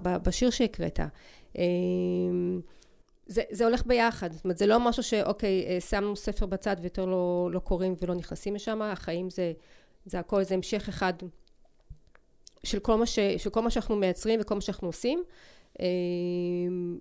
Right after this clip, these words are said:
ויש מאוד, מאוד, אמ, מאוד חשוב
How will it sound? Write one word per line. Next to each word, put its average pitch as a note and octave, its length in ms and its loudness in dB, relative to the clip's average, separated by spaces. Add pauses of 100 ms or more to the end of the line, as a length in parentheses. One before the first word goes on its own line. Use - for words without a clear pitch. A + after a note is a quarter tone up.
ויש G3+ 540 4
מאוד, G#3+ 360 4
מאוד, G#3+ 400 2
אמ, G3 960 0 (480)
מאוד G#3 360 2
חשוב A#3+ 440 2